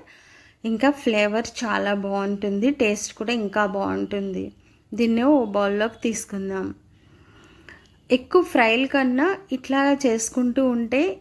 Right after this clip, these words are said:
ఇప్పుడున్న మన హెల్త్ కండిషన్స్‌కి మనకి చాలా మంచిదండి.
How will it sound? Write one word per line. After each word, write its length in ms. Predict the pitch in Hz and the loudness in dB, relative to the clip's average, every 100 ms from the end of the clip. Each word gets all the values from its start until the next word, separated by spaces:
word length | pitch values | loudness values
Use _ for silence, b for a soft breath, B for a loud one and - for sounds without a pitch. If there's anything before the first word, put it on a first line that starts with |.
| - | -2
ఇప్పుడున్న 540 | 277 - 330 311 302 285 262 262 | -2 4 6 8 8 6 0 -4
మన 240 | 247 233 226 214 202 _ _ _ _ _ | -6 -6 -6 -8 -12 _ _ _ _ _
హెల్త్ 360 | 269 254 254 269 | 0 2 2 2
కండిషన్స్‌కి 880 | 262 262 247 240 226 226 - 254 370 508 - b b b b b 254 | 4 4 4 2 -2 -2 -4 0 0 0 -6 b b b b b -2
మనకి 340 | 254 254 359 381 | 0 2 0 0
చాలా 320 | 294 226 226 | 2 2 0
మంచిదండి. 840 | 220 208 202 196 214 208 196 202 | -2 -4 -4 -6 -6 -4 -4 -4